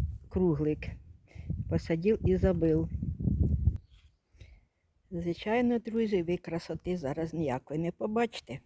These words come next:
Ось хосточка Almost.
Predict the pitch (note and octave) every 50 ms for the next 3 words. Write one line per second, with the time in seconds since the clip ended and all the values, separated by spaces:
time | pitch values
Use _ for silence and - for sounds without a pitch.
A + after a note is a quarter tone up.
0 | _ _ _ _ _ - - - - _ _ _ _ _ _ F#3+ G3+ G3 - -
1 | - - - - G#3 G3+ F#3+ - - - E3+ - - - - C#3+ D3 - - _
2 | _ _ _ _ _ _ _ _ _ _ _ _ _ _ _ _ _ _ _ _
3 | _ _ _ _ _ _ _ _ _ _ - - _ _ _ _ _ _ _ _
4 | - F3+ E3+ F3 D#3+ E3 F3 G3 A3 B3 - - - -